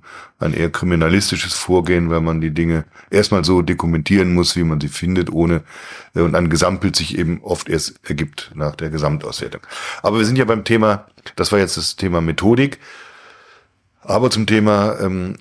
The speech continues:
Alltag, was kann die Archäologie dazu beitragen? Natürlich finden wir Gegenstände von Kleidungsstücken.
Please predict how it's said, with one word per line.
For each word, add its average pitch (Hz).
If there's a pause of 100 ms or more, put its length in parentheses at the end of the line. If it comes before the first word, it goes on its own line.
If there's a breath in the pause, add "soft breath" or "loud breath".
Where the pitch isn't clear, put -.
Alltag, 104 (1000)
was 92
kann 104
die 95
Archäologie 92
dazu 82
beitragen? 104
Natürlich 101
finden 92
wir 90
Gegenstände 85
von 73
Kleidungsstücken. 113